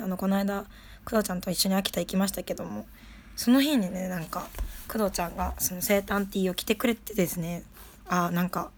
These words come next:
か-、かわいい、か-、かわいいってなりましたね。<laughs> あの、結構ね、あの、生誕ティーは頑張って描いたので、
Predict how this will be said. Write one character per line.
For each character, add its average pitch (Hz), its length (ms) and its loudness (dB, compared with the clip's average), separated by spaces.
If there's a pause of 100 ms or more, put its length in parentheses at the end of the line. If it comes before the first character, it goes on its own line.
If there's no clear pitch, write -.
か-、 170 280 0
か - 160 -2
わ 185 120 6
い 220 160 6
い、 - 140 -6
か-、 - 320 -6
か - 180 -4
わ 214 120 4
い 233 200 4
い - 20 -10
っ - 20 -10
て - 340 -8
な 160 80 -4
り 151 80 -4
ま 180 140 4
し - 60 4
た - 100 -6
ね。 156 140 -2
<laughs> 208 180 2 (1120)
あ 208 40 2
の、 196 80 4
結 247 240 -6
構 185 160 0
ね、 170 360 0 (280)
あ 170 120 0
の、 170 260 0 (300)
生 175 160 2
誕 180 240 -2
テ - 120 -2
ィ - 40 2
ー - 20 4
は 170 80 2
頑 180 180 4
張 220 80 6
っ 220 60 -2
て 196 100 -8
描 175 160 0
い - 20 -6
た 180 100 -8
の 202 160 -6
で、 - 300 -4